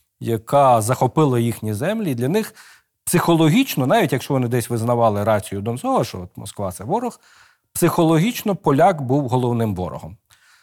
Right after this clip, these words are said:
Е, не завжди це, е, так би мовити, м, переростало в тотальну ненависть. Але з бігом часу оце,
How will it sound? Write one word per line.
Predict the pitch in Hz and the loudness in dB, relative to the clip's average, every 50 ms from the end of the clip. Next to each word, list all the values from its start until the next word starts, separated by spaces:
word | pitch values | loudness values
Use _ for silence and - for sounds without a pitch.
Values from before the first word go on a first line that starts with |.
| _ _ _ _ - | _ _ _ _ -2
Е, | 147 143 147 143 143 147 147 143 143 143 139 139 151 | 2 2 4 4 4 4 4 2 2 0 -2 -4 -6
не | 160 208 233 285 302 | -6 -4 -2 0 0
завжди | 269 277 247 233 233 214 196 196 214 | 2 4 6 6 6 4 2 0 -2
це, | - - - 196 196 190 190 190 | 0 0 0 2 4 6 4 4
е, | - - 156 160 160 156 156 156 151 151 147 151 147 135 | 2 0 0 0 2 2 2 0 -2 -4 -6 -6 -6 -4
так | - 160 147 135 | -2 -2 -2 0
би | 151 160 | 0 0
мовити, | 156 160 156 156 147 151 143 - - 143 | 0 0 0 0 0 0 -2 -2 -2 0
м, | 143 143 143 139 143 139 117 113 107 _ _ _ _ _ _ _ _ _ _ _ 120 117 113 110 107 110 - _ _ _ _ _ _ _ _ _ _ _ _ _ - 147 - | 0 2 0 0 -2 -4 -8 -12 -20 _ _ _ _ _ _ _ _ _ _ _ -18 -16 -16 -16 -18 -20 -20 _ _ _ _ _ _ _ _ _ _ _ _ _ -20 -6 -2
переростало | 160 147 139 139 147 135 - - 156 147 143 139 135 | 0 0 2 0 0 -2 0 2 4 4 4 2 0
в | 117 | -2
тотальну | - - 143 - - 147 139 139 135 135 135 | -4 -6 -4 0 2 2 2 4 2 2 2
ненависть. | 135 131 135 135 127 120 113 110 101 107 107 - - - - - _ _ _ _ _ _ - | 0 2 2 2 2 2 2 0 0 -2 -6 -10 -12 -16 -20 -20 _ _ _ _ _ _ 0
Але | 147 160 170 180 180 | 2 4 6 6 4
з | 160 147 | 4 4
бігом | 147 180 247 247 226 220 202 180 | 2 0 0 0 0 0 0 -2
часу | - - 254 277 285 269 - - 180 160 - | 0 0 2 2 2 2 0 -2 -4 -2 -2
оце, | 143 147 139 - - - 202 208 208 196 | -2 -4 -4 -4 -2 0 2 2 2 2